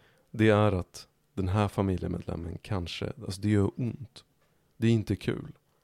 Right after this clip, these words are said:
att förkasta sitt barn eller sitt, sin, sin förälder. Utan du gör det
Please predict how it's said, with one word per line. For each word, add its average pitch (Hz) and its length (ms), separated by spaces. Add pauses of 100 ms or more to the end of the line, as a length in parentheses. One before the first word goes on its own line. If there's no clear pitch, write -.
(380)
att - 380
förkasta - 600
sitt 85 220
barn 90 400
eller 90 140
sitt, - 260 (200)
sin, - 260
sin 90 200
förälder. 120 460 (680)
Utan 92 540 (1400)
du 113 140
gör 110 320
det 90 240